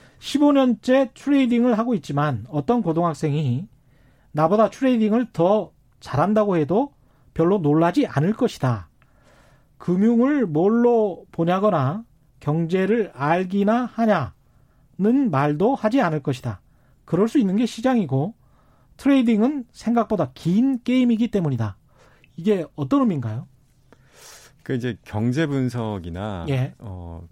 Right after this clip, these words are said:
Speaker 2: 금융시장 분석과 달리 트레이딩은 사고 팔면 되는 거잖아요.
Speaker 1: 예.
Speaker 2: 어쨌든 내가 산 시점보다 높게 팔면 되는 거고
Speaker 1: 음.
Speaker 2: 파는 시점보다 싸게 사면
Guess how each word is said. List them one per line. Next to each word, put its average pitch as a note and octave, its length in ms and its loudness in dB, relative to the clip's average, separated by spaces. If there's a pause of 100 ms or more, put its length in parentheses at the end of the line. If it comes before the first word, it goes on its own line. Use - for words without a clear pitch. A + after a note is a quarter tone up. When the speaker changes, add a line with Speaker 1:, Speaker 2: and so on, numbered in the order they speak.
Speaker 2:
금융시장 A#2+ 540 -8
분석과 G#2+ 560 -8
달리 F2+ 540 -8
트레이딩은 C#3+ 640 -6
사고 E3 480 -6
팔면 G3 400 -6
되는 F2 240 -10
거잖아요. E2 520 -14
Speaker 1:
예. B2+ 220 -2 (300)
Speaker 2:
어쨌든 A#2 640 -8 (360)
내가 G2 580 -6 (920)
산 E3+ 220 -8
시점보다 C3+ 440 -6
높게 F#2 320 -6
팔면 E3 420 -6 (380)
되는 G2 200 -8
거고 E2 360 -14
Speaker 1:
음. C3+ 360 -4
Speaker 2:
파는 E3 220 -6
시점보다 A2+ 460 -8
싸게 D3 520 -6 (460)
사면 F#2+ 640 -6